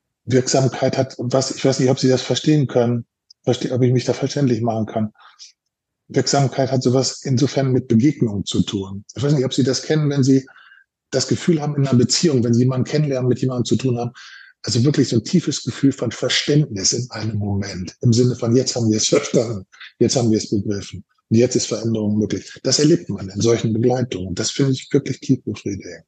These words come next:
Es gibt natürlich auch Prozesse, die sind kompliziert und schwierig und funktionieren nicht so gut, aber das, äh,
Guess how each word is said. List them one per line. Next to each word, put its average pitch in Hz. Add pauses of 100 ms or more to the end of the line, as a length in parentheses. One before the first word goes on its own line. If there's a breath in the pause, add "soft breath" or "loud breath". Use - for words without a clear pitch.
(760)
Es 107
gibt -
natürlich 139
auch -
Prozesse, 135
die 131
sind 131
kompliziert 131
und 135
schwierig 143
und 127
funktionieren 139
nicht 160
so 110
gut, 107
aber 123 (540 loud breath)
das, 131
äh, 135